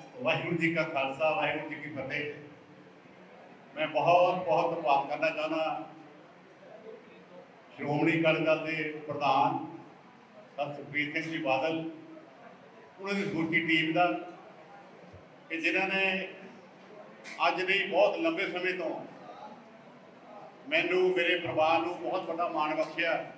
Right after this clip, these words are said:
ਔਰ ਲਗਾਤਾਰ ਵੀਹ ਸਾਲ ਮੈਂ ਐਮ ਐਲ ਏ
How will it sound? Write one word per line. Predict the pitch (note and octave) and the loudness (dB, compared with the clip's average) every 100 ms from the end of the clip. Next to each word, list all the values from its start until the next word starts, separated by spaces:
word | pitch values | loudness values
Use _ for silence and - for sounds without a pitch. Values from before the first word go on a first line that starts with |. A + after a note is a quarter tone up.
| - - - - - - - - - - - - - - | -20 -20 -20 -20 -20 -20 -20 -20 -20 -20 -20 -20 -20 -4
ਔਰ | F#3 F3+ | -2 4
ਲਗਾਤਾਰ | F3 F#3+ F#3+ F#3+ F3 | 6 6 4 2 2
ਵੀਹ | D#3 F3+ G#3 E3 | 0 0 0 0
ਸਾਲ | E3 F3+ F3+ | 4 4 2
ਮੈਂ | F3 F3 F3 E3+ - - - - - | 0 0 -2 -4 -12 -16 -18 -18 -4
ਐਮ | E3 F3+ | -2 2
ਐਲ | |
ਏ | F3+ | 2